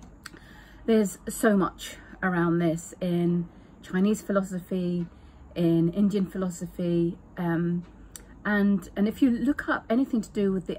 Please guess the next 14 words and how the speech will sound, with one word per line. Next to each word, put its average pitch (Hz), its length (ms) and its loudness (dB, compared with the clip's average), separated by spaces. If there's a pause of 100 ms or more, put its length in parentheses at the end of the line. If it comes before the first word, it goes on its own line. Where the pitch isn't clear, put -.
elements 196 600 -2
as 190 200 -10
well, 180 340 -4
in 190 140 -6
terms 180 460 -4
of 170 160 -4 (260)
dance 202 400 -2
and 190 160 0
movement 233 500 2
and 180 140 0
the 170 60 0
flow 196 440 -4
and 202 180 -4
how, 175 280 -4